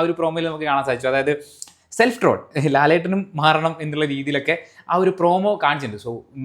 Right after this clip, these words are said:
മേക്കേഴ്സ് ഒന്നും കാണാതെ ഈ ഒരു പ്രൊമോ ഇങ്ങനെ ഇറക്കി വിടുന്ന എനിക്ക് തോന്നുന്നില്ല. അതായത് ഇങ്ങനെ ഹൈലൈറ്റ് ചെയ്ത്, ആഹ്, ഇന്നതാണ് എന്നൊക്കെയുള്ള രീതിയിൽ ഇങ്ങനെ പ്രൊമോ ഇറക്കി വിടാൻ മേക്കേഴ്സ് അങ്ങനെ താല്പര്യപ്പെടില്ല. അത് ഓരോ സീസൺ കണ്ടാലും നമുക്ക് മനസ്സിലാവും, ഏഹ്, ലാലേട്ടൻ്റെ അപ്രോച്ച്. അതായത് ഈ സീസണിൽ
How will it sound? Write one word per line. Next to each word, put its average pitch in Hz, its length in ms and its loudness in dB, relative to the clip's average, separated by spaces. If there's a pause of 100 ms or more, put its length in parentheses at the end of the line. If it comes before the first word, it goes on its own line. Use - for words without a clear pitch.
(160)
മേക്കേഴ്സ് 170 480 0
ഒന്നും 190 220 -4
കാണാതെ 165 340 2 (260)
ഈ - 20 -6 (140)
ഒരു 147 160 -6
പ്രൊമോ 139 240 -6 (180)
ഇങ്ങനെ 185 300 -2
ഇറക്കി 160 220 -2
വിടുന്ന 151 180 -2
എനിക്ക് 131 160 -4
തോന്നുന്നില്ല. 113 300 -2
അതായത് 117 200 -2 (800)
ഇങ്ങനെ 131 220 2 (340)
ഹൈലൈറ്റ് 135 540 2
ചെയ്ത്, 127 200 2 (400)
ആഹ്, 120 380 0
ഇന്നതാണ് 131 640 0 (120)
എന്നൊക്കെയുള്ള 131 480 -4
രീതിയിൽ 123 280 -6 (260)
ഇങ്ങനെ 147 180 -6 (120)
പ്രൊമോ 143 340 -4
ഇറക്കി 143 200 -10
വിടാൻ 143 220 -4
മേക്കേഴ്സ് 139 440 -4
അങ്ങനെ 139 180 -8 (360)
താല്പര്യപ്പെടില്ല. 147 600 0
അത് 135 80 -2 (100)
ഓരോ 180 200 2
സീസൺ 196 320 -8
കണ്ടാലും 170 300 2
നമുക്ക് 151 180 -8
മനസ്സിലാവും, 113 280 -10 (280)
ഏഹ്, 127 180 0
ലാലേട്ടൻ്റെ 139 400 2
അപ്രോച്ച്. 127 460 -4
അതായത് 120 220 -4 (100)
ഈ 190 100 -2
സീസണിൽ 196 280 -4